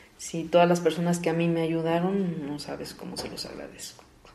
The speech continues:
A las que me dijeron, aguas, o atiendes este problema y te concentras al cien con tu hija, o, y no, no los escuché.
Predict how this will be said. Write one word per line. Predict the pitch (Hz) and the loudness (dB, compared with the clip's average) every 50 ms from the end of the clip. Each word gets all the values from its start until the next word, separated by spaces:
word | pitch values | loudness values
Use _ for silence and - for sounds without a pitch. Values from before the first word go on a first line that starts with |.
| - - | -18 -14
A | 165 | -12
las | 151 139 135 - | -10 -10 -10 -10
que | - - | -10 -10
me | 151 143 135 - | -10 -10 -12 -14
dijeron, | - - - - - - - - - - - - - - - - - - - _ - - | -14 -14 -12 -12 -12 -14 -16 -20 -20 -20 -20 -20 -20 -20 -20 -20 -20 -20 -20 _ -20 -12
aguas, | - 147 147 143 143 147 147 - - - - - - - 147 - | -8 -8 -6 -6 -8 -10 -12 -14 -18 -18 -20 -20 -20 -20 -18 -16
o | 131 131 131 - - - 175 - - | -14 -14 -14 -14 -16 -16 -16 -16 -14
atiendes | 135 - - - 170 180 190 190 180 180 - | -16 -12 -4 0 2 2 2 2 0 -2 -4
este | 180 175 170 - - 170 | -6 -6 -6 -6 -8 -8
problema | 160 - - - - 156 151 156 165 175 180 185 190 180 180 | -8 -8 -12 -8 -6 -4 -2 0 0 0 0 -2 -4 -6 -6
y | 175 175 175 - - - - - _ | -8 -10 -14 -16 -18 -20 -20 -12 _
te | - 156 156 | 0 0 2
concentras | - 151 151 147 - 170 170 175 175 175 170 | 2 2 0 4 6 6 6 6 4 2 0
al | - 151 151 147 | 0 -2 -2 -2
cien | - - 165 175 170 | -4 -4 -4 -4 -4
con | 170 160 151 | -4 -6 -8
tu | 143 - 143 | -8 -6 -6
hija, | 151 175 175 - - 208 | -6 -6 -6 -6 -8 -8
o, | 202 - - - - - - - - - - - - - - - - - - - - - - 156 | -8 -10 -12 -16 -18 -20 -20 -20 -20 -20 -20 -20 -20 -20 -18 -16 -16 -16 -14 -16 -18 -14 -8 -6
y | 156 | -4
no, | 156 165 175 185 | -2 0 0 0
no | 185 180 | 0 0
los | 175 170 170 - | -2 -4 -4 -6
escuché. | - - - - - - - - | -8 -10 -12 -12 -12 -12 -12 -12